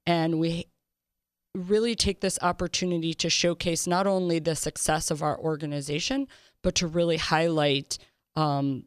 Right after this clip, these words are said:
the success of the physicians and their partners in the community to deliver the quality care that they do on a daily basis.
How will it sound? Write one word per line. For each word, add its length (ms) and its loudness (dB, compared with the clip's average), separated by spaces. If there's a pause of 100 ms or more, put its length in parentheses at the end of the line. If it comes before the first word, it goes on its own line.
(140)
the 120 0
success 640 0 (100)
of 220 0
the 100 -2
physicians 640 0
and 220 -2
their 160 -2
partners 520 0
in 100 0
the 80 -4
community 520 0
to 180 -2
deliver 460 -2
the 140 -2
quality 520 0 (200)
care 260 2
that 200 -4
they 120 0
do 160 -2
on 120 0
a 60 -2
daily 280 -2
basis. 460 -4